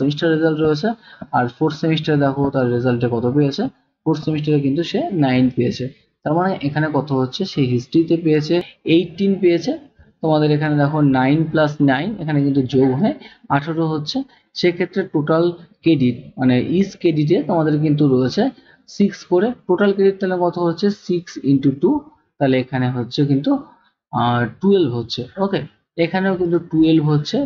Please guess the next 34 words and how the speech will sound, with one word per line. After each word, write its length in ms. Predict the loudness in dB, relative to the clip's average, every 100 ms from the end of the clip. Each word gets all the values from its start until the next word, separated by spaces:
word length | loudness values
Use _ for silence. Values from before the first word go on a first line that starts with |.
| 0
যেখানে 280 | 2 2 2 0
সে 80 | -2 0
পেয়েছে 280 | -2 -2 -4 0
ষোলো, 240 | 2 2 0 -8 -20 _ -2
আর 80 | 0 -2
হচ্ছে 200 | -4 -8 -2 0
ইচ 120 | 0 -2 -16 _ _ _ _
পেপারে 320 | -2 0 0 0
কিন্তু 160 | 0 0 -2
থাকছে 260 | -4 -2 -4 0
সিক্স। 240 | 0 0 -6 -20 _ -20 _ -4 0
এরকমভাবে 460 | 2 4 2 2 0
তোমাদের 220 | 0 0 0
কিন্তু 240 | 0 0 0 -2
টোটাল 320 | -4 0 0 0 -4 -12 -20 _
যে 220 | -4 0 -2
ক্রেডিট 320 | 0 0 0 -2
সিস্টেমের 540 | -4 -4 -2 0 2 2
মার্কটা 320 | 0 -4 -2 -2
তোমাদের 300 | 0 -2 -2
কিন্তু 180 | -2 2
ইনপুট 340 | 2 0 -4 -2
করতে 200 | -2 0 0
হবে 140 | 0
তোমাদের 280 | 0 0 0 0
রেজাল্ট 280 | 2 2 0
থেকে, 200 | 0 -2 -2
তোমরা 200 | -2 -2 -2 -6 -18 _
ঠিক 140 | -2 0
করে 160 | 2 2
দেখিয়ে 320 | 2 2 0 2
তোমরা 160 | 2 2
কিন্তু 160 | 0 0
এটা 140 | 0